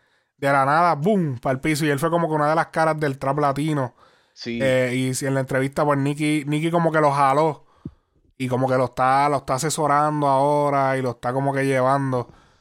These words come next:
Speaker 1: Porque llevaba ratito ya, como que en verdad lleva rato ya. Eh, en ve-, básicamente él está empezando de cero otra vez porque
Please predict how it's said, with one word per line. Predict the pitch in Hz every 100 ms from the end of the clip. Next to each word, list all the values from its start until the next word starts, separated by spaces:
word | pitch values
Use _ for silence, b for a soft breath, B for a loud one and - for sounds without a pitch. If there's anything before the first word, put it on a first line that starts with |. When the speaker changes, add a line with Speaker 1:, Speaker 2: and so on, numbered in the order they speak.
| b b -
Speaker 1:
Porque | 123 123
llevaba | 120 123 156 143
ratito | 139 147 147 139
ya, | 139
como | 135 135 131
que | 127 123 120
en | 123
verdad | 123 131
lleva | 151 147
rato | 127 135 131 131 120
ya. | 120 120 113 - B B -
Eh, | 147 156
en | 160
ve-, | 175
básicamente | 156 165 165 196 190 185
él | 180
está | 165
empezando | 170 170 160 160 170
de | 135
cero | 139 135
otra | 131 120
vez | 123 156
porque | - 127 113 110